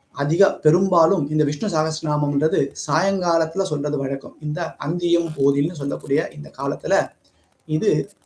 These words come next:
நடக்கக்கூடிய ஒரு விசேஷம். அப்படியாக இந்த விஷ்ணு சகஸ்ரநாமத்தை நமக்கு கொடுத்தவர்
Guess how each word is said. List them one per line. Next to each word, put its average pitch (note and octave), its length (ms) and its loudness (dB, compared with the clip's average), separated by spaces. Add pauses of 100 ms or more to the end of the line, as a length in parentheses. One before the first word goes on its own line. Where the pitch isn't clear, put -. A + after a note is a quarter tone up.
(180)
நடக்கக்கூடிய D#3+ 720 0
ஒரு C#3+ 180 0
விசேஷம். C#3 520 0 (180)
அப்படியாக C#3+ 680 0 (1160)
இந்த C#3+ 160 0
விஷ்ணு C#3+ 300 -2
சகஸ்ரநாமத்தை D3 760 0
நமக்கு C#3+ 320 0
கொடுத்தவர் C#3+ 600 -4